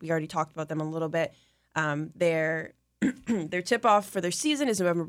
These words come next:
fourth, and that will be in Memphis. And then their first home opener game here at the R B Funding Center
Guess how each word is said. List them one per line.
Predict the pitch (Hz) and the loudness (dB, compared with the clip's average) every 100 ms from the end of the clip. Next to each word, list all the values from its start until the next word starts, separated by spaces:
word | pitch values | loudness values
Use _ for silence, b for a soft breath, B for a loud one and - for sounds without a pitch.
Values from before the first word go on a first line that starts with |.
| - | -2
fourth, | 277 262 254 | 4 4 4
and | - | 2
that | 170 | 2
will | 165 | 2
be | 160 160 | 2 0
in | 165 | 4
Memphis. | 208 220 208 208 196 | 4 4 2 0 0
And | 160 | -4
then | 156 | -4
their | 160 | -6
first | - 175 - | 0 0 0
home | - 202 185 | 2 4 4
opener | 175 175 170 | 2 0 0
game | 170 165 | 0 -2
here | 160 175 165 | -2 0 0
at | 160 | 0
the | |
R | 156 | -4
B | 156 | -4
Funding | 151 196 190 | 2 2 2
Center | 190 180 180 | 2 2 2